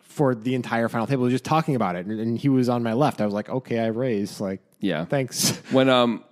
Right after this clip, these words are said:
Speaker 2: we were on the bubble, and the first time I went deep in a fifteen hundred event, so they were like, oh, at this point, we were on the bubble. So there was,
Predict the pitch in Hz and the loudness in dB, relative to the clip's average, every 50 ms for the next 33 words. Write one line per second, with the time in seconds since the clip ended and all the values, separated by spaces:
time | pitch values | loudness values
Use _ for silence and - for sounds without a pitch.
0 | _ - 113 147 143 139 135 123 120 127 123 117 104 92 117 110 110 120 117 107 | _ 0 2 4 6 6 6 6 6 4 4 4 4 4 4 4 6 6 4 4
1 | 76 101 110 107 107 104 104 - - - 80 - - _ - - - - 123 - | 2 2 2 2 2 2 0 -2 -6 -12 -18 -18 -18 _ -20 -12 -4 -2 -2 -2
2 | - - - - 196 220 214 220 - 226 202 190 175 165 151 147 135 123 - - | -2 -2 2 4 4 6 4 4 2 2 4 4 6 6 6 4 4 2 2 2
3 | 117 110 123 110 95 - - 117 - - - 110 87 104 107 104 113 139 165 175 | 2 4 4 2 2 2 0 -2 0 0 0 0 2 4 4 4 4 4 2 0
4 | - - 156 180 190 208 208 - - - - 113 110 107 104 104 98 - - - | -2 0 2 2 2 2 2 -2 -4 0 2 4 4 4 4 4 2 0 -2 -8
5 | _ _ _ _ _ _ _ _ _ _ _ _ - - 104 98 92 117 113 - | _ _ _ _ _ _ _ _ _ _ _ _ -2 0 2 2 2 0 0 0
6 | - 104 82 80 98 95 87 85 78 67 67 - - - - - 87 82 78 78 | 0 0 0 0 0 0 0 -2 -2 -4 -4 -6 -6 -8 -6 -2 -2 0 0 -2
7 | - - | -4 -8